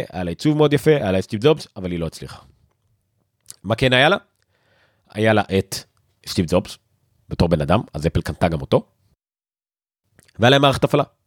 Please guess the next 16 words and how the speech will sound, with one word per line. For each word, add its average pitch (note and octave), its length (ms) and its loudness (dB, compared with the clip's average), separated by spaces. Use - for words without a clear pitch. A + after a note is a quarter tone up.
מערכת - 220 2
הפעלה A#2 200 4
בשם G#2+ 220 2
OpenStep, - 480 0
שהפכה - 400 0
לנקסטפ, E2 520 0
שהפכה F#2 420 2
ל-O F2 320 0
S F#2 320 0
ten, F3 120 2
שהפכה A2 360 0
ל-mac C#3 280 0
O F#3+ 40 6
S, F#3+ 280 -2
שהפכה G#2 320 0
למונטריי A2 920 0